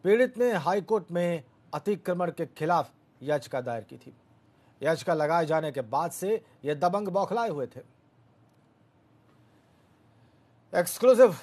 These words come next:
ये आप तस्वीरें देख रहे हैं प्रयागराज की। दुकानदार ने ही पड़ोसी दुकानदार की पिटाई कर दी और सीसीटीवी में ये पूरी घटना कैद हो गई।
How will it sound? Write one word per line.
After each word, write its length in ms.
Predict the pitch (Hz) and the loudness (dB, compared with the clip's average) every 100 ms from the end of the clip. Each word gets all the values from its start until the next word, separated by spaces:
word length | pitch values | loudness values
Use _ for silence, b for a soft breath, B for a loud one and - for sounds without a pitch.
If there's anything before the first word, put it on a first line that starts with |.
| - - | -16 -6
ये 120 | 160 | 2
आप 260 | 190 180 - 139 | 4 4 0 -8
तस्वीरें 360 | 160 - 196 175 | -6 -2 -2 0
देख 180 | 170 160 | 0 0
रहे 80 | |
हैं 80 | 160 | -2
प्रयागराज 440 | 135 156 147 151 - | 0 0 0 -2 -4
की। 160 | 160 - _ _ _ _ _ _ _ _ _ _ _ _ _ _ - | -12 -14 _ _ _ _ _ _ _ _ _ _ _ _ _ _ -10
दुकानदार 580 | 139 175 214 214 220 233 | -6 0 2 2 2 2
ने 100 | 233 | 0
ही 120 | 247 | 0
पड़ोसी 380 | 247 233 208 226 | 0 0 0 -2
दुकानदार 480 | 208 190 196 190 170 | -2 0 2 2 2
की 100 | 165 | -4
पिटाई 300 | 160 143 123 | -6 -4 -4
कर 120 | 117 | -8
दी 180 | - 120 _ _ | -18 -20 _ _
और 160 | 147 165 | -4 -4
सीसीटीवी 580 | 151 208 226 202 202 190 | -4 -6 -6 -6 -4 -4
में 200 | 143 117 b b - | -6 -8 b b -8
ये 100 | 185 | -6
पूरी 360 | 180 220 240 214 | -4 0 0 0
घटना 360 | 151 170 160 139 | -2 -4 -4 -4
कैद 280 | 131 120 | -4 -6
हो 60 | 113 | -10
गई। 160 | - | -16